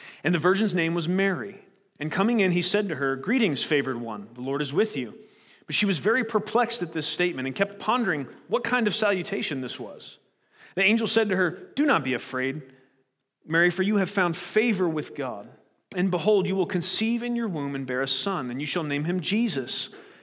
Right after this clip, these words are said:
He will be great and will be called the Son of the Most High, and the Lord God will give him the throne of his father David.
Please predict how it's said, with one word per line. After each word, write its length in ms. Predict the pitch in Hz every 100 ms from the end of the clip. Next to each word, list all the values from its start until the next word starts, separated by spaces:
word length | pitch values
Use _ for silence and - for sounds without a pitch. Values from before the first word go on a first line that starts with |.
| -
He 120 | 190
will 100 | 208
be 100 | 202
great 440 | 180 143 220 170 -
and 80 | 160
will 80 | 165
be 80 |
called 240 | 175 196 175
the 80 | 160
Son 220 | 208 202
of 80 | 175
the 80 |
Most 280 | 175 175 165
High, 260 | 139 113 110 - - -
and 80 | 175
the 80 |
Lord 220 | 185 202 202
God 260 | 202 185
will 100 | 160
give 200 | 151 185
him 160 | 180 170
the 80 | 147
throne 300 | 170 170 165
of 80 |
his 160 | 147 -
father 280 | 139 131 151
David. 460 | 185 214 143 113